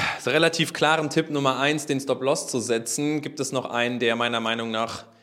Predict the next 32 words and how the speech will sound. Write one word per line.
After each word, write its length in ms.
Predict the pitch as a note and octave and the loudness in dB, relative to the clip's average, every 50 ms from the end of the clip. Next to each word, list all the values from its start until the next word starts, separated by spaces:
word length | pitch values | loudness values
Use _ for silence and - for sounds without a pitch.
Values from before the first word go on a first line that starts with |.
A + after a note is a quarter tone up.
| _ _ _ _ | _ _ _ _
viel 320 | - - B2+ B2+ B2+ B2+ | -4 0 2 4 4 4
entscheidender 580 | F2 A2+ A2+ - - B2+ C3 C3 B2 G#2+ E2 - - | 4 2 0 0 2 4 2 2 2 0 -2 -4 -4
ist. 320 | - - - - - _ _ _ _ - - - - - - - _ _ _ _ _ _ _ _ | -8 -10 -12 -12 -16 _ _ _ _ -20 -20 -20 -20 -20 -20 -20 _ _ _ _ _ _ _ _
Viele 260 | - D#3+ F3 G#3 E3+ | 0 4 4 4 4
Einsteiger 480 | E3+ G3 G#3+ G#3 - G3 F3 F3 F3 | 4 4 4 4 2 2 2 4 4
eröffnen 400 | E3+ D#3 C#3 C#3 D#3 - F3+ D#3 | 4 4 6 4 2 2 2 -2
Positionen 960 | - - C3+ A#2+ A#2+ A#2 - - C#3+ C#3+ D#3 E3 E3+ E3+ E3+ E3+ E3+ E3 D#3 | 0 0 0 0 0 -4 -2 2 4 6 6 6 6 4 2 0 -2 -2 -2
und 180 | G#2+ B2+ B2+ - | -4 -4 -4 -2
gucken 300 | - D#3 C#3+ - D3 C3+ | -2 -4 -2 -2 -2 -2
und 140 | B2+ A#2+ A#2 | 0 2 4
warten 240 | A2+ A#2+ B2 B2 | 4 4 4 2
erstmal 320 | A2+ G#2 G#2+ A2 A2 G#2+ G2+ | -2 -2 -2 -2 -2 0 0
ab, 140 | B2 - - | -2 -2 -2
was 140 | G2+ - | -6 -6
jetzt 160 | - F#2 - - | -6 -8 -10 -10
passiert. 460 | - F#2+ - - A2 G2+ F2+ - - | -12 -12 -8 -4 0 0 0 -2 0
Könnte 320 | - B2 B2+ C3 B2+ B2+ | 2 2 2 2 2 2
ja 80 | A2+ F#2+ | 2 2
in 80 | G#2+ | 2
den 120 | G#2+ G#2+ G2+ | 0 0 0
Gewinn 380 | G#2 G2 G#2+ C3+ D3+ D#3 D3 | 0 2 2 2 2 2 2
gehen, 320 | C3+ C3+ C3+ C3+ C3 C3 A#2 | 4 4 6 6 4 4 2
geht 160 | A2 G2+ - | 0 -2 -2
ein 80 | G2 F2+ | -4 -6
Pips, 300 | - A2 G2 - - - | -6 -6 -6 -6 -10 -6
paar 180 | - G#2 G2+ | -2 -2 -2
Pips 260 | - - F#2+ - - | 0 -2 -4 -4 2
hoch, 220 | - B2 B2+ B2+ B2+ | 4 4 4 4 2
nimmst 240 | A2+ A2 A2 A2 A2 | -2 -2 -2 -4 -6
du 40 | |
vielleicht 360 | - - G2+ G2 G2+ - - - | -6 -4 -2 -2 -2 -4 -4 -2
mit. 260 | G#2 G2 - - | -2 -2 -2 -4